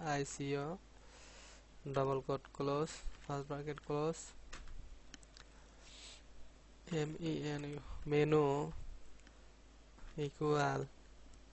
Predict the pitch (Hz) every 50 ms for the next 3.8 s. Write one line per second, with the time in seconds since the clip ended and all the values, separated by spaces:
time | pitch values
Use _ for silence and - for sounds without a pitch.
0 | - - - - - - - - - - - - - - - - - - - 143
1 | 143 135 - - - 147 143 - - 147 143 139 131 - - - - 180 156 143
2 | 139 139 139 135 - - - - - 160 151 151 147 143 143 143 139 135 143 -
3 | - - - - 254 - 165 156 151 143 135 - 151 147 143 139